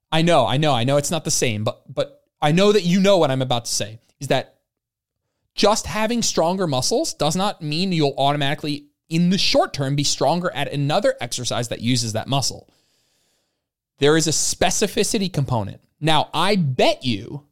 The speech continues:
that if you stay with the traditional bench press,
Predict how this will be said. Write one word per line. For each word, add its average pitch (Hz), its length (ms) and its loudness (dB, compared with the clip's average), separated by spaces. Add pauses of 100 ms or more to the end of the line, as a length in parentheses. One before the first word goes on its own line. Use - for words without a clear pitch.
(140)
that 139 280 -2
if 143 100 -2
you 185 200 2
stay 254 480 2
with 240 160 -2
the 185 60 -6
traditional 170 440 -2
bench 196 320 0
press, - 260 -6